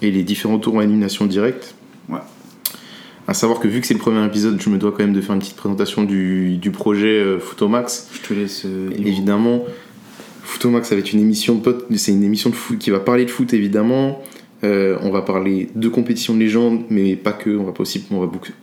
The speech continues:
Speaker 1: aussi beaucoup parler de, de matchs de légende, en fait, finalement. Euh, des rencontres qui, qui ont marqué mon invité et moi-même. Et on va essayer d'en discuter, savoir pourquoi aujourd'hui c'est un match de légende et dans quelle mesure aujourd'hui, euh, ce match, euh, il est mémorable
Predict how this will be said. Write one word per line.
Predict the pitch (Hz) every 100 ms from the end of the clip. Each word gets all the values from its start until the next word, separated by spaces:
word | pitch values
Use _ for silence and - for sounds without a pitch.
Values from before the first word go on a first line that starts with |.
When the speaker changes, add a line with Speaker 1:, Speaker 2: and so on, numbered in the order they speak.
| - -
Speaker 1:
aussi | 120 123
beaucoup | 117 110 117
parler | 113 113
de, | 107 92 92
de | 90
matchs | 95 117 107
de | 110
légende, | 110 110 135 110
en |
fait, | 117 117
finalement. | - 101 98 110 - - - - - -
Euh, | 92
des | 87 95
rencontres | 98 113 101
qui, | - 95 92 90
qui | - 98
ont |
marqué | 101 98 - 110
mon | 113 120
invité | 117 117 117 117 113 - - - -
et | -
moi-même. | 120 104 107 143 143 - - - - - - - - -
Et | 104 98
on | 92
va | 95
essayer | - 101
d'en | 98
discuter, | 98 - 110 123 131 131 -
savoir | - 104 101
pourquoi | 131 123 139
aujourd'hui | 123 110 117 120
c'est | 110
un |
match | 107 98 95
de |
légende | 98 104 131 117 - - - - - - -
et |
dans | 101 98
quelle | 113 107
mesure | 113 113 113 127
aujourd'hui, | 117 104 101 107 117 120
euh, | 104 98
ce | -
match, | 104 117 120 113
euh, | 98
il | 110 98
est | 98
mémorable | 98 101 107 113